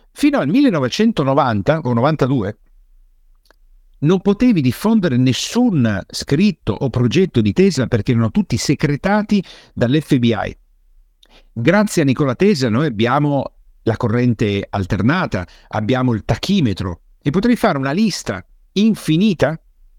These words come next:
di scoperte che hanno cambiato il mondo. Nikola Tesla era un genio inarrivabile, ma lui fa parte di un mondo che si chiamano gli scienziati ribelli,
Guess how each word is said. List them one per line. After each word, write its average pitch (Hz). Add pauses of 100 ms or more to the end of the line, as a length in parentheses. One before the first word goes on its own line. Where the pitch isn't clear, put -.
(640)
di 139
scoperte 170
che 131
hanno 131
cambiato 160
il 151
mondo. 151
Nikola 190
Tesla 139
era 110
un 110
genio 147
inarrivabile, 139 (1120)
ma 160
lui 226 (760)
fa -
parte 220 (720)
di 123
un 151
mondo 107 (400)
che 120
si 147
chiamano 104 (280)
gli 107
scienziati 123
ribelli, 92